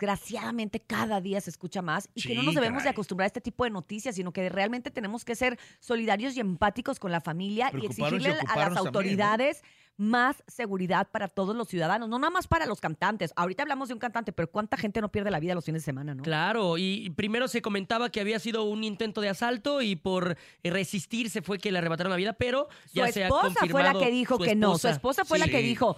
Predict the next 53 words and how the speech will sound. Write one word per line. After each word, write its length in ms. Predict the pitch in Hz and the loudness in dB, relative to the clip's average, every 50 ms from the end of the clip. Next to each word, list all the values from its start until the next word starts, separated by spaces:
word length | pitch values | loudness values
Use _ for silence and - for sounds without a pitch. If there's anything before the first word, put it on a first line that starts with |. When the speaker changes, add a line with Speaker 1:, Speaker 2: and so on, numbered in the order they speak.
| - - | -2 -2
Speaker 2:
fue 100 | - 165 | 0 0
la 80 | 214 220 | 2 2
que 60 | 220 | 2
aclaró 280 | 185 196 185 185 220 208 | 2 4 4 4 4 2
porque 160 | 233 190 185 | 0 0 0
había 100 | 185 196 | 2 2
muchos 160 | 202 175 196 - | 0 0 -2 0
chismes. 440 | - 302 330 277 165 113 - - | 0 0 0 0 -2 -2 -4 -2
Speaker 1:
Y 100 | 233 247 | -2 0
en 40 | 240 233 | 2 2
Speaker 3:
Sí. 40 | 226 | 2
Speaker 1:
entre 240 | 233 220 - 262 247 | 2 0 0 0 0
el 100 | 247 - | 0 0
chisme 280 | - 302 277 233 320 | 0 0 0 2 2
decían 260 | 330 277 180 247 233 | 2 2 0 -2 -2
que 100 | 226 262 | -2 -4
su 80 | - - | -4 -4
esposa 300 | 196 - - 196 170 208 | -4 0 0 0 0 0
estaba 240 | - - 208 202 220 | 0 2 2 2 2
herida 380 | 247 294 330 349 330 320 311 | 2 2 0 0 0 0 0
y 40 | 294 | -2
muchas 240 | 247 226 - 254 254 - | -2 -4 -4 -4 -2 -2
cosas, 180 | 247 277 294 240 | -2 -2 -2 -2
y 60 | 220 | 0
ella 140 | 196 202 208 | 0 0 0
Speaker 2:
Ujú. 80 | 196 | 0
Speaker 1:
dice 200 | 208 208 165 151 | 0 -2 -4 -2
que 140 | - 185 170 | 0 0 2
no, 320 | 160 170 196 190 147 - - | 4 4 4 2 2 0 -4
que 100 | - 185 | -4 -4
entraron 500 | 175 175 165 - 208 196 196 214 254 320 | -2 -2 -2 0 2 4 4 4 2 0
hasta 220 | 339 220 - - 175 | -2 -4 -4 -6 -8
el 60 | 156 | -6
segundo 380 | - 175 147 135 175 220 254 320 | -2 -2 0 0 2 0 0 0
piso 260 | - 226 196 - 277 | -2 -4 -4 -4 -4
de 40 | 262 | -4
su 120 | - 160 | -4 -4
casa, 280 | - - 180 185 269 262 | -2 -2 0 2 0 0
Speaker 2:
Sí, 200 | - 208 190 196 | -2 -4 -10 -14
Speaker 1:
que 180 | 202 - - - | -12 -10 -4 0
Speaker 2:
caray. 60 | 262 | 0
Speaker 1:
obviamente, 500 | 254 262 302 311 311 294 277 - - 302 | 2 2 0 -2 -2 -4 -4 -2 -2 -2
que 100 | - 277 | -2 -4
es 40 | 254 | -4
lo 80 | 262 285 | -4 -4
que 80 | - - | -4 -2
platicábamos 540 | - 208 180 - 175 - 208 226 247 233 | -2 -2 -2 -2 0 2 2 2 2 0
hace 180 | 208 185 - 220 | -2 -2 -4 -2
poco 220 | - 233 196 220 | -2 -2 -2 -2
tiempo 300 | 214 - 214 202 - 214 | -2 -2 -2 0 0 -2
con 180 | - 208 180 175 | -2 0 0 2
lo 80 | 170 160 | 2 2
de 400 | 156 151 151 151 143 139 131 | 2 4 2 2 2 0 -2